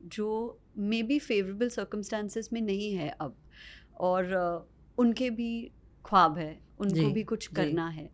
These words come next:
Speaker 2: जी।
Speaker 1: अ, लेकिन उस वक्त बहुत ही टफ दिखता है शायद।
Speaker 2: जी, जी, जी, जी।
Speaker 1: लेकिन आपका एग्जाम्पल अगर वो आज देख रहे हो तो
Speaker 2: हम्म।
Speaker 1: आप उनको क्या कहेंगे?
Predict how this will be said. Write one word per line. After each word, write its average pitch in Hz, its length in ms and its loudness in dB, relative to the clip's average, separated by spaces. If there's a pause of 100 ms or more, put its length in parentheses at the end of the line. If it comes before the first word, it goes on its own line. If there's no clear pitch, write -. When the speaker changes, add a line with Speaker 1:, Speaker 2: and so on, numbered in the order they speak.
(120)
Speaker 2:
जी। 151 80 -4
Speaker 1:
अ, 180 540 -2
लेकिन 240 260 4
उस 277 320 2
वक्त 302 300 2
बहुत 254 220 8
ही 285 80 6
टफ 208 380 6
दिखता 185 340 0
है 160 240 -2
शायद। 180 240 2
Speaker 2:
जी, 247 200 8
जी, 175 160 2
जी, 139 140 -6
जी। 143 180 -10
Speaker 1:
लेकिन 269 420 2 (340)
आपका 220 380 6
एग्जाम्पल 196 720 2 (640)
अगर 202 220 6
वो 196 120 -2
आज 185 360 0
देख 175 240 -6
रहे 160 100 -6
हो 156 300 -12
तो 202 80 -4
Speaker 2:
हम्म। 180 100 0
Speaker 1:
आप 208 240 2
उनको 220 480 -4 (520)
क्या 196 160 6
कहेंगे? 147 440 -8